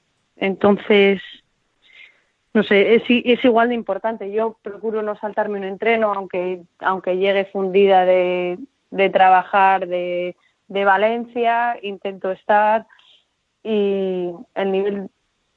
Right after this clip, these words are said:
por lo menos desde mi punto de vista, a nivel personal, o sea,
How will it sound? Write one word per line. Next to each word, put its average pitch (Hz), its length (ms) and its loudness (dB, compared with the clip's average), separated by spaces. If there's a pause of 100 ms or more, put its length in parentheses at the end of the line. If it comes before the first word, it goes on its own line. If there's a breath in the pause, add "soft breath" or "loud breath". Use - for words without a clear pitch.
(280)
por 196 140 2
lo 196 60 4
menos 214 280 2
desde 185 160 -12
mi 185 120 -4
punto 202 240 -2
de 208 80 4
vista, 220 460 0 (760)
a 190 100 -2
nivel 185 260 -2
personal, 202 640 -2
o 190 60 -4
sea, 185 180 0